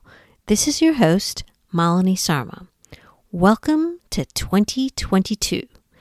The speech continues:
and today I want to talk about what is your why. Not too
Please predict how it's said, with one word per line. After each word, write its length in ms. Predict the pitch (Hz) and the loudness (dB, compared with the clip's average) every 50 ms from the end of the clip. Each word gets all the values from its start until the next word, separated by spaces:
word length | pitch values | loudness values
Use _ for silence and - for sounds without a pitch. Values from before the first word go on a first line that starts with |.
| _ - _ _ _ _ _ - | _ -20 _ _ _ _ _ -8
and 140 | 170 160 - | -8 -6 -4
today 460 | - 165 170 185 208 247 302 339 - _ _ _ _ _ - | -4 0 0 2 0 0 -2 -4 -8 _ _ _ _ _ -4
I 140 | - 175 170 | 0 0 2
want 240 | 160 180 196 208 - | 2 2 0 0 0
to 100 | - - | -4 -8
talk 300 | - - 220 208 - - | -8 -8 -8 -8 -8 -6
about 500 | - - 151 147 - 160 165 - _ - _ _ _ _ _ _ _ | -6 -4 -4 -4 -6 -8 -10 -12 _ -20 _ _ _ _ _ _ _
what 460 | - 196 175 190 226 247 - - - _ _ _ _ - | -8 -2 0 0 0 0 -2 -8 -16 _ _ _ _ -2
is 400 | 190 185 175 175 180 185 - - _ _ _ _ | 0 0 0 0 -2 -4 -8 -12 _ _ _ _
your 500 | _ - - 165 156 147 151 151 131 185 _ _ _ - | _ -2 0 0 0 0 -2 -6 -6 -8 _ _ _ -6
why. 480 | - 151 143 - - - - - - - _ _ _ _ _ _ _ _ _ _ _ _ _ _ _ _ _ _ _ _ _ _ _ - - _ - _ _ _ _ _ _ _ _ _ _ _ _ _ _ _ _ | -4 -4 -4 -4 -6 -14 -18 -20 -20 -20 _ _ _ _ _ _ _ _ _ _ _ _ _ _ _ _ _ _ _ _ _ _ _ -20 -20 _ -20 _ _ _ _ _ _ _ _ _ _ _ _ _ _ _ _
Not 220 | - 226 269 311 - | 0 0 0 0 0
too 300 | - - 330 294 - | -2 0 0 0 -2